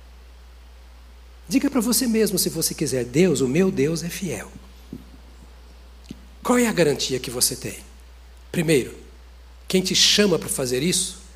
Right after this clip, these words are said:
é o Senhor Jesus. Não é o pastor Jonas. Não é a Igreja Batista. Não é coisa minha. Eu tô lendo com você a Bíblia.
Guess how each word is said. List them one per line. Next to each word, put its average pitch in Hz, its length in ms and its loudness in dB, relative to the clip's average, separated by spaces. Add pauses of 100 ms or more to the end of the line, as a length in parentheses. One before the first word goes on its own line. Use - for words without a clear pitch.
(540)
é 135 80 -2
o 139 60 -4
Senhor 135 320 -2
Jesus. 117 680 -8 (800)
Não 147 180 -2
é 156 60 6
o 147 60 0
pastor 139 320 -2
Jonas. 117 440 -12 (1160)
Não 151 140 0
é 151 60 4
a 151 40 6
Igreja 135 300 0
Batista. 123 480 -8 (4000)
Não 202 80 -2
é - 20 0
coisa 214 240 -2
minha. 123 220 -6 (420)
Eu 151 60 -10
tô - 160 -6
lendo 165 180 -2
com 165 120 -2
você 147 240 -4
a 185 40 -6
Bíblia. 160 280 -6